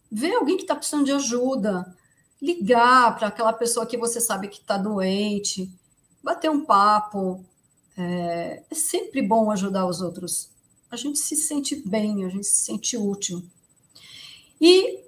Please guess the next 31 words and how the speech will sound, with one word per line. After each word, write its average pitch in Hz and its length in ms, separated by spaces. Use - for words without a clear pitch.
uma 311 240
coisa 302 240
que 285 140
eu 285 60
sempre 330 480
faço, 180 800
a 196 100
nossa 202 360
vida 277 340
tá 226 160
cheia 370 340
de 302 120
pequenas 277 480
tarefas, - 580
tarefas 277 500
do 214 120
dia 185 180
a 180 40
dia, 262 480
coisinhas, 208 640
limpeza 247 580
da 233 160
casa, 220 640
lavar 196 380
uma 294 200
louça, 240 500
arrumar 202 460
um 277 80
armário, 208 720
arrumar 202 460
o, 269 240